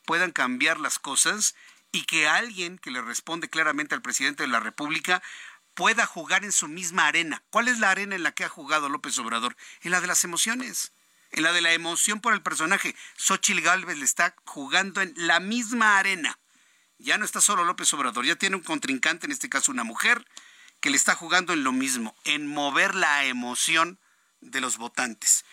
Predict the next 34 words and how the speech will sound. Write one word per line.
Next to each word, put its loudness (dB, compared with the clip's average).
Ya 4
luego 4
vendrá 0
el 0
programa 2
de 0
gobierno, -4
ya -8
luego -8
vendrá 2
el 0
programa 2
de 4
gobierno. -2
Tan 2
lo -2
sabe 2
López -4
Obrador -2
que -2
no 2
deja -4
de 0
hablar -2
de -6
Xóchitl -6
Gálvez. -4
En 2
un -8
intento -4
por -6
denostarla 0
y 0
disminuirla, -2